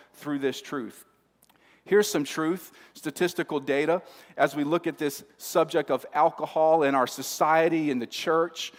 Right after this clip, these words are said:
all right? It's estimated that in ni-, in twenty nineteen, around a hundred and thirty-nine point seven million Americans currently used alcohol.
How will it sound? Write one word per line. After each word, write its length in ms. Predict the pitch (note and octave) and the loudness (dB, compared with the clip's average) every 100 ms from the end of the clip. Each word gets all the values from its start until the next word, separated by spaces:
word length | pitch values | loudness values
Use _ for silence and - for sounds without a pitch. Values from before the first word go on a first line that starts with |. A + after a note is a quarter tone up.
| - - - | -20 -20 -2
all 120 | C3 | 2
right? 300 | C3+ D3 F3+ - - - _ _ _ _ _ - | 4 2 2 -8 -20 -20 _ _ _ _ _ -8
It's 160 | D#3 F#3 | -2 2
estimated 640 | G#3+ - G#3 G3 G3 F3 | 2 2 2 4 4 6
that 320 | E3+ D#3+ - - - | 4 4 -2 -8 -4
in 160 | D3+ | 0
ni-, 160 | E3+ F3 | 0 0
in 120 | D3+ | -2
twenty 300 | - G#3+ G#3 | -2 -2 0
nineteen, 480 | G3 F3 - G#3 F3+ | 0 -2 -4 -2 0
around 280 | D3+ D#3+ C#3+ | 2 4 4
a 80 | |
hundred 440 | C3+ F#3+ A3+ A#3+ G#3 | 2 0 0 0 -2
and 180 | E3 - | -2 0
thirty-nine 500 | G3 G#3 F#3+ F#3 F3+ | 0 0 0 0 -2
point 260 | F3 D3+ | -4 -6
seven 480 | - F#3 F#3 D3+ C#3+ | -2 0 2 0 0
million 340 | F3 G#3 G#3+ | 2 2 2
Americans 880 | F#3+ E3+ F3 E3+ - D3+ C#3+ C#3 - - _ _ _ | -2 2 4 4 0 -4 -2 -6 -12 -20 _ _ _
currently 460 | - F3+ F3 D#3+ D#3 | -4 -2 -2 -2 -6
used 400 | C#3+ D3+ C#3+ B2+ | -4 -6 -4 0
alcohol. 680 | C3 C3 A#2+ A2 E2+ E2 | 0 0 -4 -4 -6 -8